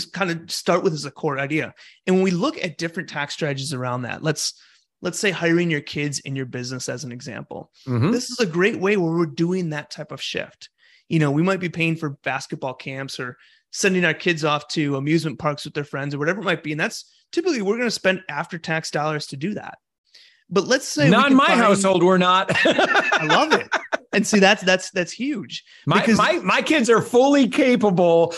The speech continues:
Speaker 2: I can give 'em jobs to do, uh, th-, for, for the company. Thankfully, you know,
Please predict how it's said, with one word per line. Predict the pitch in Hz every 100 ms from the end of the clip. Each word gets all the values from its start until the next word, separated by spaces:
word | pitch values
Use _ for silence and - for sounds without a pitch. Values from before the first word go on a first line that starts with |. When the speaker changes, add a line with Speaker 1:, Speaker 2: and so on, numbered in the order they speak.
| -
Speaker 2:
I | 190 240
can | 262 262
give | 254
'em | 220 202
jobs | 170 202 180 165 -
to | 147
do, | 135 127 131 139
uh, | 175 151 143 139
th-, | - 208 185
for, | 185 170
for | 117 180
the | 147
company. | 180 156 123 123 98
Thankfully, | - 180 202 214 190 185
you | 170 165 160
know, | 151 139 143